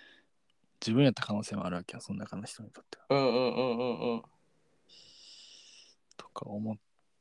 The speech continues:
Speaker 1: たら、まあ、残された人も辛いし。
Speaker 2: うん、そうね。
Speaker 1: ほんで、警官は、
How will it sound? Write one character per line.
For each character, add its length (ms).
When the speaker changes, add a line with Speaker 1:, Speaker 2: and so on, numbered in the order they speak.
Speaker 1:
た 120
ら、 340
ま 220
あ、 40
残 280
さ 200
れ 120
た 140
人 300
も 260
辛 280
い 80
し。 340
Speaker 2:
う 60
ん、 60
そ 220
う 20
ね。 260
Speaker 1:
ほ 60
ん 100
で、 120
警 260
官 280
は、 280